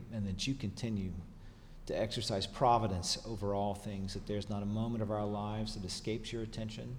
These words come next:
There's not a moment of our lives that you have let us go, that you are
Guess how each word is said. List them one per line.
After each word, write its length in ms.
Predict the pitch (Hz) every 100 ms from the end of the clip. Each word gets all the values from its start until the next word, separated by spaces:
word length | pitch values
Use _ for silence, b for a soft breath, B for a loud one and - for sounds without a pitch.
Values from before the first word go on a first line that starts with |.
| B B B B B -
There's 160 | 98
not 140 | 113 104
a 40 |
moment 320 | 101 104 107
of 100 | 98
our 140 | 104 101
lives 500 | 98 101 104 101 -
that 160 | 90
you 80 | 110
have 160 | 87 92
let 160 | 95
us 180 | 92 -
go, 380 | - 101 101 104 107 107 - -
that 160 | 104 -
you 220 | 117 117
are 340 | 107 104 98